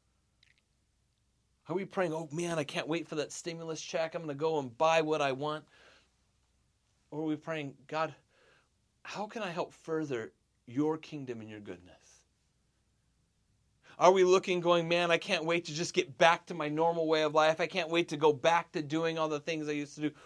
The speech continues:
Or are we saying, "God, what is it you wanna change and do different?" You know, Elijah, we see this prayer. It's all focused around a life that revolves around God, that trusts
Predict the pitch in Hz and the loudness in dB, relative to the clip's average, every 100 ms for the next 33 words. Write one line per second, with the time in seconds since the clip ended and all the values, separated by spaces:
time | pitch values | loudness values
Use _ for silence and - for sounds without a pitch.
0 | - 196 233 226 202 208 214 208 240 330 | -2 0 0 -2 -4 2 2 2 -2 -2
1 | 320 202 226 226 185 - - - _ - | -10 -8 -6 -4 -4 -6 -18 -20 _ -10
2 | 202 214 208 175 156 147 139 151 151 123 | -6 -4 -6 -8 -6 -6 -6 -8 -6 -8
3 | 104 - - - 175 139 165 170 196 240 | -8 -16 -20 -8 -6 -6 -4 -2 -2 0
4 | 190 143 135 147 - 190 214 185 156 - | 0 0 -2 -8 -8 -10 -6 -6 -6 -4
5 | 185 170 127 - - 165 185 - 185 180 | 0 0 0 -4 -8 -6 -6 -6 -8 -6
6 | 139 - - _ _ - _ - 143 156 | -12 -14 -20 _ _ -20 _ -6 -2 -2
7 | 147 131 127 151 170 196 - - 131 120 | -2 -4 -2 -2 -2 -4 -10 -8 -8 -4
8 | 147 180 196 196 170 170 165 156 147 147 | 0 2 4 2 2 -4 -2 -2 -2 0
9 | 139 120 - 139 - - - 208 214 202 | 0 0 -4 -10 -10 -10 -10 2 4 4
10 | - - - | 0 -12 -12